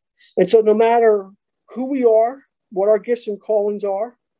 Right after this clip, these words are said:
in order for us to be productive in the kingdom of God, in order for us to be productive or to be fully used by Jesus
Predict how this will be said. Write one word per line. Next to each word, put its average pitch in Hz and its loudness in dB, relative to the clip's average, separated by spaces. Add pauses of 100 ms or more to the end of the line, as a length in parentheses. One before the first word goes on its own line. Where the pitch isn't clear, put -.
(1700)
in 185 -4
order 226 0
for 233 -6
us 220 -6
to 208 -10
be 196 -16
productive 185 -6
in 151 -10
the 143 -14
kingdom 170 -6
of 160 -6
God, 143 -2
in 139 -10
order 180 -2
for 185 -4
us 170 -2
to 170 -6
be 156 -12
productive 147 -4 (1040)
or 147 4
to 147 0
be 151 0
fully 180 2
used 160 -4
by 147 2
Jesus 139 -6